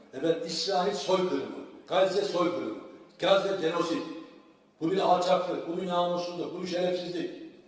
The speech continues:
bu bir seviyesizlik. Bu insan dışı bir şey. Yani burada savaş yok. Savaş iki ordu arasında olur. Ya adamların da bunlar da tam top tüfek. En son otelde nükleer silah da çıktı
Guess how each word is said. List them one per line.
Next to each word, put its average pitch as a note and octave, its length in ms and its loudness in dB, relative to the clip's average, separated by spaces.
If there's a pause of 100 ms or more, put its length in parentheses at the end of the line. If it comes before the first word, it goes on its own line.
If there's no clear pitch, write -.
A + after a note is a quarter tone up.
(140)
bu G#3 100 0
bir - 40 0
seviyesizlik. - 960 0 (720)
Bu G#3+ 180 0
insan G#3+ 380 4
dışı D#3+ 240 -4
bir - 80 -8
şey. - 160 -12 (2250)
Yani - 160 -12
burada D#3+ 140 2
savaş F3 400 2
yok. G3+ 160 4 (400)
Savaş C#3+ 380 0 (220)
iki G#3+ 120 -2
ordu G3+ 140 2
arasında G3+ 400 0
olur. - 180 -2 (1000)
Ya G#2+ 120 -4
adamların E3 480 2
da D#3 140 -4
bunlar E3+ 240 -6
da D#3+ 140 -4
tam E3 240 -6
top E3 220 -6
tüfek. G3+ 340 -4 (220)
En F3 120 -4
son F3 220 -6
otelde D#3+ 460 -4
nükleer D#3+ 320 -4
silah F3+ 280 -2
da C#3+ 100 -4
çıktı - 380 -10